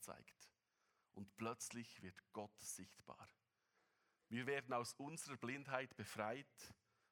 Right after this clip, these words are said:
und er bietet uns seine Erlösung an."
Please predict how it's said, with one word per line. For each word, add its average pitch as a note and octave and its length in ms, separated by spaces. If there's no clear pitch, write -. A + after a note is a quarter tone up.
und A2 120
er A#2 100
bietet B2+ 540
uns A#2 480
seine G2+ 480
Erlösung F2+ 560
an." D#2 220